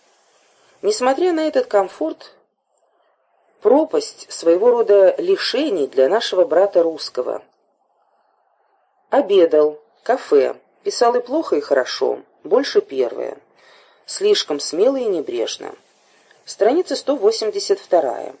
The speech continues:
Двадцать шестое февраля, дробь десятое марта, Дижон. Спал отлично. Утром написал главу славно. Ходил с Тургеневым по церквам. Обедал.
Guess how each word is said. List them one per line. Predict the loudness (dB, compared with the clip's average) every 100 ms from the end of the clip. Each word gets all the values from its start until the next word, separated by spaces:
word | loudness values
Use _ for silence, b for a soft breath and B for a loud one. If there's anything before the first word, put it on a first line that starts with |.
| _ _ b b b b b -6
Двадцать | 0 0 0 -6
шестое | -4 -2 -2
февраля, | -2 -2 2 4 4 2
дробь | 2 -2 -2
десятое | -6 -4 0 0 2 0
марта, | 0 -2 0 0
Дижон. | 2 -2 -4 -6 -10 _ _ _ b b b b -18
Спал | -4 2 4
отлично. | 2 0 -10 -10 -12 -12 -14 _ _ b b b b b -8
Утром | -4 0 0
написал | -2 -4 0 2 2 -2 -6
главу | 0 2 2 0 -2
славно. | -6 -2 0 0 -4 -14 -14 _ _ _ b b b b
Ходил | 0 0 0 -4
с | -2
Тургеневым | -4 -2 -4 -2 0 -2 0
по | -4
церквам. | -2 -4 -2 -4 -2 -4 -12 _ _ _ _ _ _ _ _ _ _ _ _ _ -4
Обедал. | -2 2 2 4 2 0